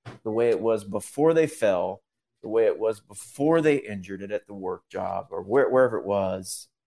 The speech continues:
the way it was before that sports injury. Right now, just begin to do physical miracles. I command every devil of hell to loose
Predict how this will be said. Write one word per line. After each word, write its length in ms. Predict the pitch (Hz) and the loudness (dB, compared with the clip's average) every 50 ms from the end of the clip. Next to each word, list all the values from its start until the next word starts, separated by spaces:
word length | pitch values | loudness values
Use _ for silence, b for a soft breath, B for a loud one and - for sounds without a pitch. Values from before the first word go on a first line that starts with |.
| _ _ _ _ _ _ | _ _ _ _ _ _
the 140 | - 98 104 | -8 -4 0
way 200 | 107 110 117 117 | 4 6 8 8
it 80 | 113 87 | 8 8
was 200 | 104 117 117 107 | 6 4 2 2
before 480 | 110 110 101 - - - 165 190 196 190 | -2 -6 -6 -4 2 6 8 8 10 10
that 200 | 180 160 143 - | 10 8 8 6
sports 460 | - - - 104 101 95 95 - - | 2 -6 -4 -2 -2 -2 -2 -6 -8
injury. 500 | 98 95 95 90 95 98 101 98 98 104 _ _ _ _ _ _ _ - | -10 -8 -8 -8 -6 -6 -6 -6 -6 -10 _ _ _ _ _ _ _ -2
Right 240 | 107 110 117 120 - | 0 2 2 2 0
now, 280 | 110 104 101 101 98 | -2 -2 -2 -2 -4
just 200 | 95 117 123 - | -6 -8 -8 -6
begin 220 | - 131 123 135 123 | -2 0 2 2 2
to 60 | 117 | 2
do 160 | 113 117 107 | 0 -2 -2
physical 640 | 104 - - - 135 131 120 - 123 - - 110 107 | -4 -6 -2 2 2 2 4 2 -4 -4 -2 -2 -2
miracles. 480 | 104 104 104 101 101 101 - 101 98 107 | 0 0 0 -2 -2 -2 -2 -2 0 0
I 80 | 110 107 | -2 -2
command 340 | - 113 113 113 110 110 | -2 -2 -2 0 0 2
every 200 | 117 110 107 110 | 2 0 0 -2
devil 580 | 104 101 107 131 131 135 127 139 143 139 143 143 B B B B B B - | -4 2 6 8 8 8 8 8 6 6 6 2 B B B B B B 0
of 140 | 120 113 95 | 0 0 0
hell 680 | - - - 147 135 123 110 104 107 107 104 - - _ _ _ _ _ _ _ - - | 0 4 6 8 8 8 8 6 4 2 0 -2 -8 _ _ _ _ _ _ _ -6 -2
to 100 | - 117 | 0 0
loose 800 | 107 107 110 117 123 135 147 151 156 156 - - - - - | 2 0 0 2 4 6 6 4 4 0 -4 -8 -8 -10 -14